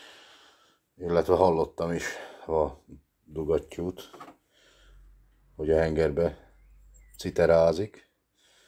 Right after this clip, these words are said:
Úgyhogy, ö, rögtön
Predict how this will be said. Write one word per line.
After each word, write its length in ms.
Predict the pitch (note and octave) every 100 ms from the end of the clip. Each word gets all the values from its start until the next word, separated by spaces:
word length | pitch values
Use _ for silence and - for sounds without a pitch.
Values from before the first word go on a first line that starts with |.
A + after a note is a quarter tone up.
| _ _ _ _
Úgyhogy, 600 | - D#2+ D2+ - F2+ F2 E2
ö, 340 | F2 F2 F2 D2+ _ _ _ _ _
rögtön 600 | D#2+ D#2+ - E2 D2+ -